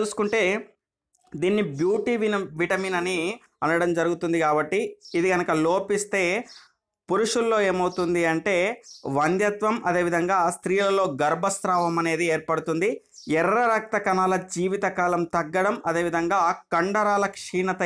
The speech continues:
ఏర్పడడం అనేది ఈ విటమిన్ ఈ లోపించడం ద్వారా జరుగుతుంది. ఇక్కడ చూసుకుంటే ఇది ఎందులో దొరుకుతుంది అంటే కాయగూరలు, అదేవిధంగా మొలకెత్తే గింజలు, మాంసము, తర్వాత ముఖ్యంగా సన్‌ఫ్లవర్ ఆయిల్లో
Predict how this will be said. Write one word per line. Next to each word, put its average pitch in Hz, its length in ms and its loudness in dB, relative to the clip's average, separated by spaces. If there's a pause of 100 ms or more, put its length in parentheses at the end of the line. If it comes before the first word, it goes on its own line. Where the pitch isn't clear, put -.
(140)
ఏర్పడడం 165 440 0
అనేది 160 320 -2 (560)
ఈ 165 120 2 (100)
విటమిన్ 190 400 0 (240)
ఈ - 20 2 (240)
లోపించడం 165 600 0
ద్వారా 151 260 2 (340)
జరుగుతుంది. 127 560 0 (140)
ఇక్కడ 160 240 -2
చూసుకుంటే 190 400 -4 (640)
ఇది 180 220 0 (100)
ఎందులో 226 240 0 (120)
దొరుకుతుంది 185 500 -2 (120)
అంటే 156 220 -2 (380)
కాయగూరలు, 208 760 2 (220)
అదేవిధంగా 175 500 2 (240)
మొలకెత్తే 196 540 0 (160)
గింజలు, 185 420 0 (520)
మాంసము, 202 580 0 (160)
తర్వాత 170 340 0 (160)
ముఖ్యంగా 202 440 -2 (140)
సన్‌ఫ్లవర్ 208 680 0
ఆయిల్లో 175 360 2